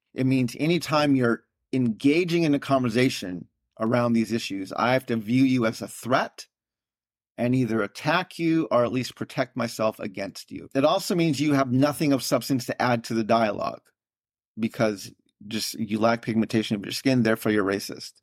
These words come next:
So that's not helpful. Now, there's also the category of fragility, right? You're fragile. After George Floyd got lynched publicly, Robin DiAngelo's book, White Fragility, shot to the top of the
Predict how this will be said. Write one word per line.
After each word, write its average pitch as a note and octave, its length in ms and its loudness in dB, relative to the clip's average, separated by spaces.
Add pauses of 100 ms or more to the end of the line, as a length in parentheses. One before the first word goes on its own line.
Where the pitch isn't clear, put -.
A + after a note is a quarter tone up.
(460)
So - 140 -6
that's G#3 260 2
not F3+ 200 0
helpful. - 360 -4 (280)
Now, E3 400 2 (260)
there's C#3+ 240 -2
also G3+ 300 0
the E3+ 100 -2
category C#3 300 2
of B2 80 -2
fragility, C3+ 760 -2 (180)
right? A2 320 -2
You're A2+ 120 -4
fragile. - 640 0 (180)
After G3 560 0
George C#3+ 540 0
Floyd C3 640 0
got A2 360 2 (380)
lynched A#2+ 760 -6
publicly, - 720 -10 (920)
Robin C3+ 400 2
DiAngelo's A#2 640 0
book, G#2 480 -2
White G#2 320 -2
Fragility, G2 640 -6
shot - 600 0
to A2 100 -12
the G#2 100 -4
top A#2 560 -2 (140)
of A2 80 -6
the - 40 -20